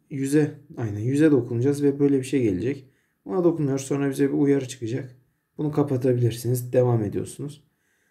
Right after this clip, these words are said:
Domuz kumbaramızı yukarı doğru çekip bırakıyoruz. O kırılınca içindeki paraya dokunuyoruz. Burada sağ en üstteki tipin ağız kısmını aşağı doğru çekiyoruz. Ki böylece gülüyor. Level on birde tüm sayıları biriktir diyor. Burada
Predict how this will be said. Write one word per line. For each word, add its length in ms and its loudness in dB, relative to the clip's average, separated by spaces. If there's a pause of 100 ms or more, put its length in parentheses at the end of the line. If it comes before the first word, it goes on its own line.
(200)
Domuz 260 0
kumbaramızı 520 4
yukarı 320 0
doğru 260 2 (220)
çekip 400 -2
bırakıyoruz. 720 0 (680)
O 80 -20
kırılınca 420 4
içindeki 480 -4
paraya 340 0
dokunuyoruz. 680 -6 (540)
Burada 440 4 (200)
sağ 320 0
en 60 4
üstteki 560 -2 (280)
tipin 440 -2 (120)
ağız 300 0
kısmını 380 -6
aşağı 340 0
doğru 200 2
çekiyoruz. 720 -10 (320)
Ki 120 -2
böylece 360 2
gülüyor. 400 2 (1500)
Level 180 6
on 200 4
birde 220 2
tüm 180 -2
sayıları 460 4
biriktir 420 0
diyor. 240 -2
Burada 300 2